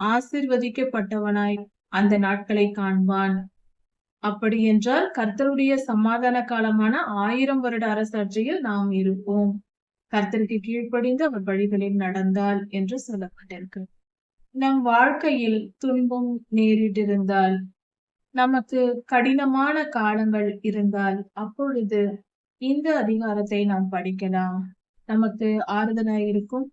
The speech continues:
இது சரியான பதிலாய் இருக்கும். நமக்கு இந்த அதிகாரம் தெளிவை கொடுக்கும், மன தெளிவு கொடுக்கும். நம்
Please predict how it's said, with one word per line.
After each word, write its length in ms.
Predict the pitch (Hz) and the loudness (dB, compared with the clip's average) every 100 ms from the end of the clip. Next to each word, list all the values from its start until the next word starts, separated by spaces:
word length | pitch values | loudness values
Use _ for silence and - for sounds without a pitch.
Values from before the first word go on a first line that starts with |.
| _ _ _ - | _ _ _ -4
இது 220 | 220 214 214 | 0 2 2
சரியான 560 | 214 240 233 285 269 254 262 240 | 0 -2 -2 0 0 0 -2 -2
பதிலாய் 500 | 196 202 202 202 202 | 0 0 2 2 2
இருக்கும். 420 | 190 190 196 190 190 _ _ _ - | 0 -2 -4 -4 -6 _ _ _ 0
நமக்கு 400 | 240 262 285 285 | 2 2 0 -2
இந்த 180 | 262 220 202 | 0 2 0
அதிகாரம் 500 | 196 220 220 202 208 | 0 0 0 2 2
தெளிவை 440 | 208 208 240 233 233 | 2 2 0 -4 -4
கொடுக்கும், 540 | 233 190 185 190 190 190 190 - | -2 -2 -2 0 0 -2 -4 -4
மன 280 | 202 202 | -2 0
தெளிவு 360 | 208 202 196 196 | 0 0 0 -2
கொடுக்கும். 500 | 196 190 190 190 185 190 - _ _ _ - | -4 -4 -4 -2 -2 -2 -8 _ _ _ -2
நம் 200 | 240 247 | 2 2